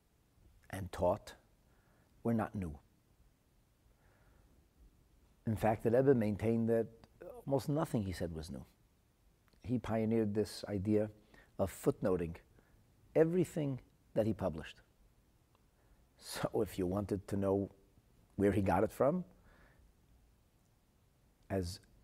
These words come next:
many scholars in the past would kind of hide their sources, the Rebbe was very happy to give you all of his sources.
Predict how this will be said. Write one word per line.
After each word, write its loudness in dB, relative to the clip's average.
many 2
scholars 4
in -2
the -2
past -2
would -8
kind -4
of -6
hide -2
their 0
sources, -4
the -2
Rebbe 2
was 2
very 2
happy -4
to -12
give -6
you -4
all -8
of -10
his -10
sources. -14